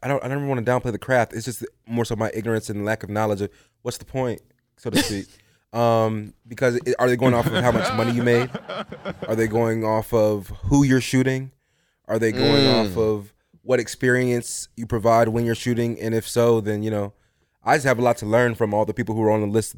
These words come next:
Speaker 1: That's pretty much what I see from my first reaction.
Speaker 2: Um,
Speaker 1: Inclusive of yourself. You know, I learned a lot from you, and I think you're a pretty dope photographer. I don't think I saw you on there, though.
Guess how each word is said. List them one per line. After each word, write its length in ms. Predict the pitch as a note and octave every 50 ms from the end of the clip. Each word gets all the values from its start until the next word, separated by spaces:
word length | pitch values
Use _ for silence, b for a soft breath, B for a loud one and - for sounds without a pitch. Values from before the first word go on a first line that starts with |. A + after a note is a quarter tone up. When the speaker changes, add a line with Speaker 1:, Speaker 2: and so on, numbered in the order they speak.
| -
Speaker 1:
That's 160 | - G#2 G#2
pretty 320 | - - - - - G#2+ G#2+
much 100 | G#2+ - -
what 80 | G2+
I 60 | F#2+
see 140 | F#2 - -
from 140 | F#2 - G2
my 60 | F2
first 240 | F2 - F#2 F2+ -
reaction. 420 | F#2 F2+ F2+ F2 - - D2+ G2 _ _ _ _ _ _ _ _ _ _ _ _
Speaker 2:
Um, 220 | C#3+ D3+ D3+ D3+
Speaker 1:
Inclusive 240 | C#3+ C3+ D#3 D#3 B2+
of 60 | D3+
yourself. 260 | D3 C#3 - E3 C#3 A2+
You 80 | A#2
know, 60 | A#2
I 80 | A2 A2+
learned 160 | A#2+ B2 B2
a 20 | A#2+
lot 160 | B2 A#2+ -
from 100 | G#2+ A2+
you, 140 | B2 B2+ A#2
and 80 | G#2+
I 60 | G#2+
think 140 | G#2+ - A2+
you're 80 | A2+ A2+
a 20 |
pretty 140 | - A#2+ G#2+
dope 100 | A2+ G#2+
photographer. 340 | - - - G#2+ G#2 F#2+ G2+
I 40 | G2+
don't 140 | G2+ F#2
think 140 | F2 G2+ F#2+
I 40 | F#2
saw 180 | - - G2+ G2
you 120 | F#2+ F#2+
on 100 | G2 F#2+
there, 100 | F#2 F2+
though. 160 | E2+ E2+ F2